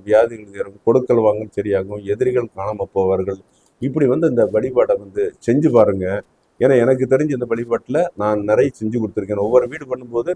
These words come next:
நவகிரக ஹோமம் பண்ணாமல் தனியாவே வச்சு கலசம் வச்சு இது மாதிரி பூஜை பண்ணி கொடுத்து நிறைய பேத்துக்கு நல்லது நடந்திருக்குது. அதனால இந்த பூஜையை யார் யார் பாக்குறீங்களோ கேக்குறீங்களோ இதை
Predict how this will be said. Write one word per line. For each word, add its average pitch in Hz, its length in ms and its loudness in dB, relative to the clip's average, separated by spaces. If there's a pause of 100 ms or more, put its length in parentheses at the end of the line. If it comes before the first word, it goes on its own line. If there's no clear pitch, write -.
நவகிரக 139 440 -2
ஹோமம் 120 320 0
பண்ணாமல் 113 440 -4 (520)
தனியாவே 170 520 6
வச்சு 135 280 -6
கலசம் 117 340 2
வச்சு 107 180 -4
இது 123 80 -2
மாதிரி 113 240 -4
பூஜை 110 220 -4
பண்ணி 101 160 -16
கொடுத்து 98 340 -8
நிறைய 107 240 2
பேத்துக்கு 110 320 -2
நல்லது 98 260 0
நடந்திருக்குது. 95 460 -6 (200)
அதனால 101 280 -4
இந்த 101 180 -4
பூஜையை 110 280 -2 (460)
யார் 110 280 6
யார் 120 220 4
பாக்குறீங்களோ 107 520 2 (100)
கேக்குறீங்களோ 98 520 0
இதை 92 120 -14